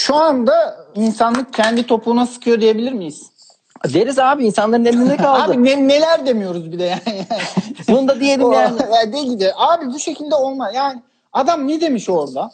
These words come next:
Speaker 1: Ben başarılı buldum Kerem Tunçeri'nin mesaj girişimlerini beğendim yani.
Speaker 2: Abi direkt konuya girmiş. Hani a-, şey yapma, dolambaçlı yollardan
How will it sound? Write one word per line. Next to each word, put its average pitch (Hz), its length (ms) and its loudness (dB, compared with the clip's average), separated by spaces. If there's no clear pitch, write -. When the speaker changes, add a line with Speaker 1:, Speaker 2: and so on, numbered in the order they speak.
Speaker 1:
Ben 262 300 0
başarılı 269 400 0
buldum 143 360 -2
Kerem 165 300 0
Tunçeri'nin 175 680 -2
mesaj 180 360 0
girişimlerini 180 680 0
beğendim 180 420 2
yani. 127 280 0
Speaker 2:
Abi 247 200 -2
direkt 339 260 -2
konuya 202 280 0
girmiş. 147 560 -8
Hani 285 280 -2
a-, - 240 -2
şey 330 140 0
yapma, 180 340 -2
dolambaçlı 247 520 0
yollardan 233 460 0